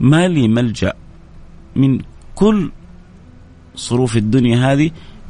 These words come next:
إلا أن أرتمي في أحضان رحمة الله سبحانه وتعالى،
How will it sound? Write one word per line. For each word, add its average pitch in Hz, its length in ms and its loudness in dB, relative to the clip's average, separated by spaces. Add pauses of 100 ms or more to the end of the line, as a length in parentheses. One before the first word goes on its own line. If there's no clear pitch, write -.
إلا 156 580 0
أن - 120 0 (120)
أرتمي 127 560 0
في - 260 -8
أحضان 113 520 0
رحمة 101 380 -2
الله 87 240 0
سبحانه - 540 -4
وتعالى، 67 440 0